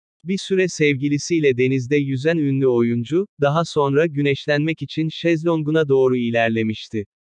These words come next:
Denizden sevgilisinden önce çıkan oyuncunun o esnada Tır Saevarsson'a aşk dolu bakışı dikkat çekmişti. Bodrum tatilinin ardından İstanbul'a dönen çift,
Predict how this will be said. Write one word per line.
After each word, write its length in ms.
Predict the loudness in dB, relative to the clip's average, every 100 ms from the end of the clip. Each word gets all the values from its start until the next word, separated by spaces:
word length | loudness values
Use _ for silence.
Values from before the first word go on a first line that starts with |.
| _ _ _ _ _
Denizden 520 | 0 2 2 0 0
sevgilisinden 880 | 0 0 0 0 -4 -2 -2 0 2
önce 340 | 0 2 0
çıkan 340 | -2 -4 0 2
oyuncunun 540 | 2 2 0 -2 -2
o 260 | 2 2 4
esnada 520 | 0 -2 -2 0 -2
Tır 220 | 0 -2
Saevarsson'a 920 | 0 0 2 4 2 2 0 -2 -2
aşk 260 | -2 -8 -4
dolu 220 | -2 2
bakışı 440 | 0 0 -4 -4 -4
dikkat 380 | -4 -2 -2
çekmişti. 680 | -2 -4 -2 -8 -6 -8 -8 -10 _ _ _ _ _ _
Bodrum 420 | 2 4 2 0
tatilinin 640 | 2 2 2 0 0 0 0
ardından 580 | 0 2 0 0 0
İstanbul'a 680 | -2 -8 -2 0 0 0 0
dönen 320 | 2 0 -2 -4
çift, 340 | -6 -8 -8